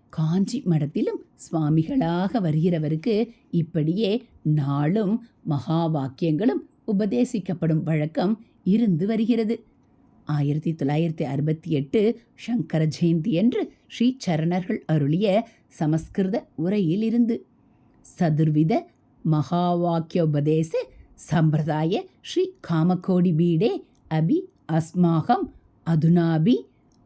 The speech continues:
அனுவர்த்ததே." பிரணவமும் சோகம் என்ற ஜீவ பிரம்ம ஐக்கிய வாசகத்தில் அந்தர்கதமாக உள்ளடங்கி இருப்பதால் அதுவும் மகா வாக்கியமே.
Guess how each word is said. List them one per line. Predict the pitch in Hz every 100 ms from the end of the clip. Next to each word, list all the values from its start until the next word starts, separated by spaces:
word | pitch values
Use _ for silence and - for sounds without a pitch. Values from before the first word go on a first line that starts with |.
| _ _ -
அனுவர்த்ததே." | 185 254 240 151 - 147 190 214 151 - _ - - _ _ _ _ _ _ _ -
பிரணவமும் | 156 147 156 185 226 214 254 - _
சோகம் | - - 160 151 151 190 240 254 -
என்ற | 156 147 196 180 214 _ 165
ஜீவ | 139 175 196 220 247 285
பிரம்ம | 151 156 180 202 233 285
ஐக்கிய | - 151 165 160 262 262
வாசகத்தில் | 165 147 143 160 165 160 202 202 254 _ _ _ - _ _ _ _ - - - - -
அந்தர்கதமாக | 151 143 277 - 160 156 160 180 359 359 - _ -
உள்ளடங்கி | 151 160 165 165 180 202 247
இருப்பதால் | 156 147 131 160 202 202 254 _ -
அதுவும் | 156 160 196 453 - _
மகா | - 156 156 175 196 226
வாக்கியமே. | 214 220 240 226 233